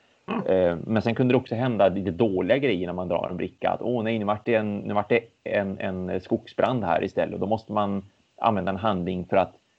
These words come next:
Speaker 2: släcka branden istället, liksom, för att annars kommer då, eh, skogen, såklart, de träden man har planterat att, att brännas ner i sådana fall. Och så kunde det även komma någon slags så här galen, eh,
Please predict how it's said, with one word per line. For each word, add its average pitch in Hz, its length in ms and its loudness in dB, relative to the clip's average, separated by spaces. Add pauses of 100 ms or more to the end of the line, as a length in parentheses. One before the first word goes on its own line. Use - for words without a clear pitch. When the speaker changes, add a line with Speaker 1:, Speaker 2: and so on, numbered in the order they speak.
(140)
Speaker 2:
släcka 113 340 0
branden 117 460 0
istället, 95 440 0
liksom, - 220 -8
för 98 60 0
att 95 60 4
annars 98 140 -2
kommer 113 160 -2
då, 95 440 0
eh, 95 160 -2
skogen, 90 640 -6
såklart, 87 300 0
de 90 180 -4
träden 90 300 0
man 90 100 -6
har 87 60 -4
planterat 90 640 -2 (160)
att, 98 300 -4
att - 220 -6
brännas 90 420 -4
ner 110 220 -2
i 113 60 -2
sådana 85 240 -4
fall. - 300 -2
Och 95 100 -2
så 101 60 -6
kunde 104 220 0
det 113 100 8
även 98 220 2
komma 101 280 0
någon 92 120 -4
slags - 260 -4
så 95 60 -2
här 90 180 4
galen, 95 580 2 (460)
eh, 90 380 -4